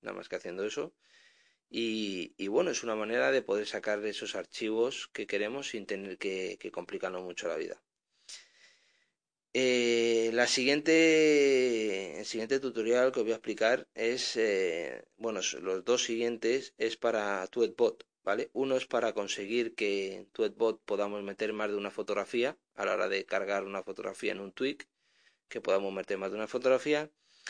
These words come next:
Y el segundo es para poder, eh, vincular, eh, los enlaces que tengamos en, o que nos manden o que veamos por ahí por, por Twitter, eh, de página web sin tener que abrirlo, manteniéndolo pulsado, lo podamos meter en la aplicación Pocket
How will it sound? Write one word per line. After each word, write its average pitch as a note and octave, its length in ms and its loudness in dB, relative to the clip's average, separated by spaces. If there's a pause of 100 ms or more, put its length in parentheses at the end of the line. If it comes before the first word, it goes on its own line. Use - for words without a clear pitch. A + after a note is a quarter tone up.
(220)
Y C3+ 100 4
el D3+ 100 10
segundo C#3+ 380 4
es D3 100 4
para C3 280 4
poder, A#2+ 440 6
eh, A2 460 4
vincular, G#2+ 720 0 (200)
eh, G2+ 120 -4
los G#2 280 -4
enlaces A2 480 -2
que G#2+ 100 -4
tengamos A2 560 -4
en, F#2+ 560 -12
o F2+ 140 -8
que F#2+ 120 -6
nos F2+ 200 -8
manden G#2 500 -2
o F#2+ 120 -14
que F#2+ 180 -4
veamos G#2 340 -4
por G2+ 220 -4
ahí G2 120 0
por, F#2+ 500 -6
por - 220 -8
Twitter, G#2+ 440 -6 (720)
eh, A2 220 -4
de G2 120 0
página A2 380 2
web B2 320 4
sin E3 300 2
tener C3 300 0
que C#3+ 100 2
abrirlo, B2 340 2
manteniéndolo A2 500 0
pulsado, A#2 360 -2
lo A#2+ 140 0
podamos G#2+ 460 -4
meter G#2 300 -2
en G#2 140 -4
la G#2 80 -2
aplicación G2+ 500 -6
Pocket A2+ 360 -2